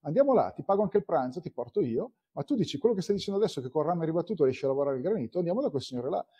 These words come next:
Quello che aveva le dita larghe così, cioè tre volte le mie, ogni dita, e ce le aveva ancora tutte tra l'altro, e, eh, che ti guardava e ti, e ti diceva tre parole, non andava neanche avanti, perché ti diceva: "No, non è possibile", lui aveva già finito, e poi ti spiegava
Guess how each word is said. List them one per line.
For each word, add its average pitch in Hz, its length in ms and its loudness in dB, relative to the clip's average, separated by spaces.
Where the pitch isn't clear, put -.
Quello 214 180 10
che 208 100 6
aveva 185 220 12
le 151 80 10
dita 160 240 4
larghe 165 260 4
così, 151 420 0
cioè 113 320 -2
tre 156 140 4
volte 165 280 4
le 170 80 2
mie, 175 380 0
ogni 160 240 2
dita, 151 400 2
e 135 80 -6
ce - 100 -2
le 147 60 6
aveva 160 120 4
ancora 151 200 2
tutte 143 240 -4
tra 139 120 -4
l'altro, 123 520 -4
e, 165 280 0
eh, 127 1040 -2
che 165 120 -6
ti 170 100 0
guardava 170 340 4
e 214 60 2
ti, 165 100 0
e 123 460 -2
ti 160 80 -6
diceva 160 220 2
tre 170 120 0
parole, 190 220 4
non 135 100 2
andava 170 200 2
neanche 175 240 0
avanti, 151 320 -2
perché 127 160 -12
ti 135 60 -8
diceva: 139 280 -2
"No, 170 140 2
non 165 100 0
è 143 60 -2
possibile", 180 680 2
lui 160 140 0
aveva 147 160 6
già 139 120 4
finito, 147 480 -6
e 135 80 -18
poi 175 160 -2
ti 269 60 -2
spiegava 147 540 4